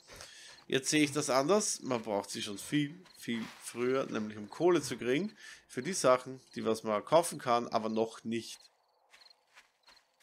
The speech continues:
Oder noch nicht ist relativ, oder noch nicht in der Umgebung hat zum Abfarmen.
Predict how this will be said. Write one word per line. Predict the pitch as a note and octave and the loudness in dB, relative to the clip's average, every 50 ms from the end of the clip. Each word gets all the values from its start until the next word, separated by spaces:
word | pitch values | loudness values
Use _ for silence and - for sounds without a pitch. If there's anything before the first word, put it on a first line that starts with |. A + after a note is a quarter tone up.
| - _ _ _ _ _ _ - - - - - - - | -20 _ _ _ _ _ _ -20 -16 -12 -12 -12 -10 -8
Oder | - A2+ A2 A2+ A2 - - - | -4 0 2 2 2 2 0 -6
noch | A#2 A2+ A2+ A2+ A2+ - | -4 -4 -4 -4 -4 -6
nicht | C3+ B2+ B2+ - | -8 -8 -8 -8
ist | B2 - - | -8 -4 -2
relativ, | A#2+ A2+ A2 G2 G2+ | 0 0 0 -2 -2
oder | A2+ A2 G#2+ G#2+ | 0 0 0 0
noch | A2 A2 A#2 - | 0 -2 -4 -4
nicht | - B2+ A#2 - | -6 -8 -8 -8
in | A2+ G#2+ | -6 -4
der | A2 G#2+ | -4 -4
Umgebung | G2+ G2 G2+ G2+ G2+ G#2 G#2+ | -4 -4 -4 -4 -4 -4 -4
hat | F#2+ F#2+ - | -6 -6 -6
zum | - A#2 | -4 -2
Abfarmen. | D#2 A2+ A#2+ - - A2 F#2+ F#2 F#2+ F#2 | -2 -2 -2 -2 0 0 0 0 -2 -6